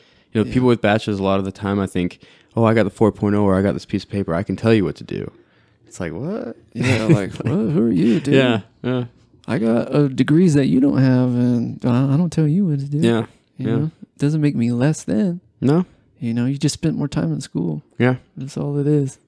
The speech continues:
Speaker 1: Yeah.
Speaker 2: But I, I told her, I was like, you know, she's, 'cause she feels like, "I don't feel like I'm doing enough. I'm not successful." I'm like,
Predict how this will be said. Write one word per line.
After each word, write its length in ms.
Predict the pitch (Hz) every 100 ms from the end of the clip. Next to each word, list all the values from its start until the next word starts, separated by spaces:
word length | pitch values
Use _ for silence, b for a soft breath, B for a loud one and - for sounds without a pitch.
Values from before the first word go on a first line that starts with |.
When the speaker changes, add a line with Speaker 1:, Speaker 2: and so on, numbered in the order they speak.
| -
Speaker 1:
Yeah. 220 | 104 117 - b b b b _
Speaker 2:
But 360 | 127 131 127 -
I, 280 | 143 123 -
I 40 |
told 300 | 170 143 131
her, 100 | 123
I 60 | 120
was 140 | 117
like, 240 | 127 - 139
you 80 |
know, 400 | 147 147 147 143 165
she's, 260 | 143 131 -
'cause 200 | - 143
she 80 | -
feels 240 | - 156
like, 160 | - -
"I 300 | - - 147
don't 200 | 131 113
feel 120 | 131
like 140 | 120 120
I'm 120 | 120
doing 180 | 147 139
enough. 380 | 131 131 131
I'm 140 | 110 117
not 220 | 120 101
successful." 520 | - - 131 131 -
I'm 140 | 123 117
like, 220 | 104